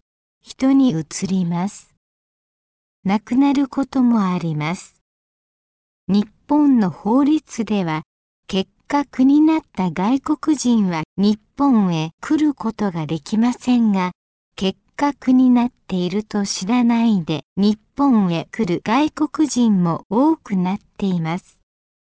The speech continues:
厚生労働省によると、日本へ来てから結核だと分かった外国人は、二千十六年は今までで一番多い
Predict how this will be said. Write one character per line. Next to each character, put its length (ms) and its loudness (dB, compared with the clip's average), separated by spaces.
厚 260 2
生 400 0
労 280 2
働 300 0
省 300 0
に 200 0
よ 120 -2
る 140 -4
と、 320 -8
日 220 2
本 380 2
へ 180 -4
来 120 -16
て 200 -4
か 180 -2
ら 200 -2
結 240 -4
核 340 -2
だ 200 2
と 200 0
分 140 -2
か 200 -2
っ 60 -2
た 160 -2
外 300 -2
国 360 -2
人 300 2
は、 160 -4
二 160 2
千 460 2
十 340 0
六 320 -2
年 320 4
は 260 -4
今 300 4
ま 240 4
で 180 -2
で 140 -2
一 460 -6
番 440 0
多 80 -2
い 200 -4